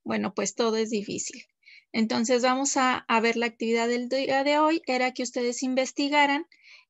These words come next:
eh, bueno, pues, cuáles son los contaminantes del aire, del agua y sus efectos, eh, sobre todo en cuestión de salud en los seres vivos,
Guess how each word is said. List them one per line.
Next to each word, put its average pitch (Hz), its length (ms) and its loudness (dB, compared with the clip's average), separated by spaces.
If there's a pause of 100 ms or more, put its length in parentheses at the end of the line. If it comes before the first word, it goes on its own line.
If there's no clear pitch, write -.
(120)
eh, 214 800 0 (400)
bueno, 240 280 2
pues, 233 200 -2
cuáles 240 260 0
son 240 160 0
los 240 160 0
contaminantes 214 800 0
del 214 220 0
aire, 233 380 2
del 226 220 -2
agua 233 560 0 (540)
y 330 380 6 (120)
sus - 320 -2
efectos, 269 1000 0
eh, 269 680 2 (420)
sobre 226 320 0
todo 240 520 -2 (220)
en 208 140 0
cuestión 226 380 -2
de 233 80 2
salud 247 380 0 (240)
en 262 320 2
los 247 160 -2
seres 226 320 0
vivos, - 420 -10